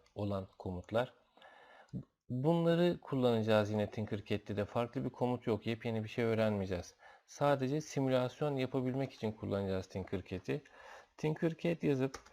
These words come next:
Enter'a bastığımızda en üstte lisanslı sayfasını görüyoruz. Buna bastığımızda bir site açılacak.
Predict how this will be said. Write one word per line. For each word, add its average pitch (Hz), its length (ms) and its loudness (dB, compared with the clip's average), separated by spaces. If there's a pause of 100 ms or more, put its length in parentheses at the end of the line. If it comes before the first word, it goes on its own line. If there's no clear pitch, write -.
(360)
Enter'a 147 460 2
bastığımızda 110 840 0 (720)
en 156 160 0
üstte 139 540 -4
lisanslı 139 800 2 (400)
sayfasını 127 580 0
görüyoruz. 98 600 0 (1400)
Buna 139 320 2
bastığımızda 131 880 2 (440)
bir 156 280 0
site - 360 -2
açılacak. 156 560 0